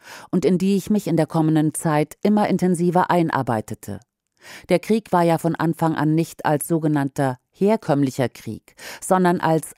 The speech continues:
Auseinandersetzung zweier Weltanschauungen geplant gewesen. Der jüdische Bolschewismus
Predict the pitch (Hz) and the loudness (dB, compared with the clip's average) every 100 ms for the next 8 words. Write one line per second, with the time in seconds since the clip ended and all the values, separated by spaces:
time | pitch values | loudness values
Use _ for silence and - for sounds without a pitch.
0 | - 175 175 170 185 247 254 214 202 - | -2 0 2 2 2 2 2 0 -2 -4
1 | 185 175 - 170 165 160 147 180 196 - | -4 -4 -4 0 2 2 2 0 -2 -2
2 | 131 - - 120 117 113 113 104 - 113 | -4 -2 -2 0 2 0 -2 -6 -6 -4
3 | 101 - 95 92 90 - - _ _ _ | -4 -6 -12 -12 -14 -16 -20 _ _ _
4 | - - - - 165 165 202 226 240 - | -20 -20 -16 0 2 4 2 2 0 0
5 | 202 214 208 220 185 175 - 135 131 | 2 2 0 0 0 0 0 0 0